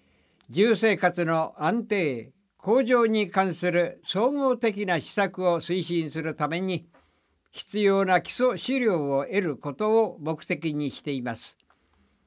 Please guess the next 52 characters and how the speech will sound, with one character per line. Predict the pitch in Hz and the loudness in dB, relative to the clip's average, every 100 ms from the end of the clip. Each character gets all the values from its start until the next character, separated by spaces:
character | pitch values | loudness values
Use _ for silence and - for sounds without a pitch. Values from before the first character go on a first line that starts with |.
| _ _ _ _ _ _ _ _ _ | _ _ _ _ _ _ _ _ _
今 | 262 240 | -2 2
回 | 196 165 | 4 4
は | 156 | 2
十 | 131 165 240 | 0 -2 0
月 | 226 202 202 | 0 0 -2
に | 190 | 0
行 | 170 | -2
わ | 190 175 170 | -2 0 2
れ | 160 156 | 2 0
た | 156 160 139 | 0 -2 -4
住 | 117 185 247 | 0 2 4
宅 | 233 208 185 185 - | 0 -2 -4 -6 -4
土 | 170 185 | -4 -2
地 | 233 202 - | -6 -6 -6
統 | 175 247 247 | -2 -2 0
計 | 226 208 | 2 2
調 | 202 208 160 | 0 -2 0
査 | 147 | 0
に | 135 139 | 0 -4
ご | 123 151 | -4 -4
回 | 208 214 170 | 0 -2 -2
答 | 196 185 | -2 -2
い | 170 | 0
た | 190 | 0
だ | 185 | 2
い | 175 | 2
た | 165 165 156 | 2 0 0
世 | 170 170 | -2 -2
帯 | 220 214 | -2 -2
の | 196 185 | -4 -2
中 | 202 196 139 | -4 -2 -4
か | 127 | -4
ら | 120 123 _ | -4 -8 _
一 | 170 196 294 | -10 -4 -4
部 | 226 180 | 0 -2
を | 120 - | -2 -4
選 | 127 147 143 | -4 0 0
び、 | 139 143 _ _ _ _ _ _ _ _ - | -2 -6 _ _ _ _ _ _ _ _ -2
全 | 170 220 | 0 2
国 | 175 156 151 | 0 0 2
で | 160 | 2
約 | 160 185 170 139 | 4 2 0 -2
十 | 165 240 | 0 0
二 | 254 262 | 0 0
万 | 240 233 | 0 0
世 | 214 202 202 | -2 -2 2
帯 | 180 165 | 2 4
を | 190 208 | 0 -4
対 | - 165 | -2 0
象 | 165 165 | 0 0
に | 147 143 | 0 -2
行 | 131 147 | -4 -4